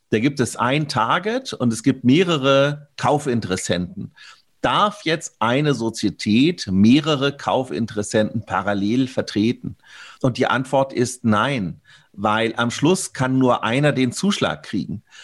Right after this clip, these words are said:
Und wenn jetzt einer den Zuschlag oder knapp dran ist oder einen Zuschlag schon hat, dann ist es die Aufgabe der Anwaltskanzlei, der anderen Interessenten, den möglichst mit allen Mitteln rauszuschießen, mit allen Mitteln des Rechts.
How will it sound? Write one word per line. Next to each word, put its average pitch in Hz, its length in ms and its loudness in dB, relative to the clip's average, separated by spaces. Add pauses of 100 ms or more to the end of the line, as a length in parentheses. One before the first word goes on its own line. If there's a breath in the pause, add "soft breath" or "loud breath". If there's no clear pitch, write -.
(120)
Und 120 200 2
wenn 131 100 2
jetzt 135 220 -2
einer 156 320 0
den 120 200 0
Zuschlag 165 400 0
oder 110 140 2
knapp 127 340 -4
dran 131 220 -2
ist 113 180 0
oder 117 100 4
einen 117 80 -2
Zuschlag 156 300 0
schon 107 180 -4
hat, 165 220 -2
dann 123 360 -4
ist 170 160 2
es 160 120 0
die - 180 -8
Aufgabe 147 400 0
der 110 160 2
Anwaltskanzlei, 131 760 0
der - 320 -2
anderen 170 400 2
Interessenten, 98 840 0 (320 loud breath)
den 139 320 4
möglichst 147 580 2
mit 113 220 0 (100)
allen 180 400 2
Mitteln 185 440 2 (120)
rauszuschießen, 117 840 0
mit 127 180 -2
allen 180 260 2
Mitteln 151 280 2
des 147 200 0
Rechts. 147 420 -2